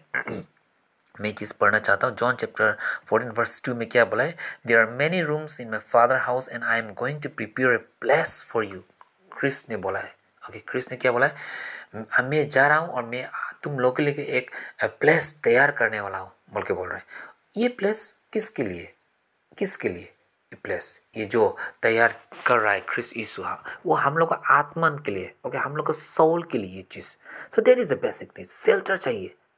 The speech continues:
हम लोग को आत्मन, ओके, हम लोग को आत्मन, हम लोग को आत्मा के लिए shelter चाहिए, एक जगह चाहिए,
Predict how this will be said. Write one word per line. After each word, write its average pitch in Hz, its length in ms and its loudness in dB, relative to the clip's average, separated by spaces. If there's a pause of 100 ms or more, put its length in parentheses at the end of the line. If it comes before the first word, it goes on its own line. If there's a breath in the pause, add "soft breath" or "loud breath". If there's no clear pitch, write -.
हम 123 120 0
लोग 110 100 2
को - 60 -4
आत्मन, 110 480 0 (440 loud breath)
ओके, 123 100 -4
हम 117 120 -2
लोग 113 100 0
को 120 60 2
आत्मन, 113 480 0 (520 loud breath)
हम 107 80 -2
लोग 113 120 2
को 120 60 2
आत्मा 117 640 0
के 104 60 -10
लिए 110 340 -8
shelter 160 460 0
चाहिए, 117 260 -4
एक - 260 -12
जगह 123 400 0
चाहिए, 110 440 -8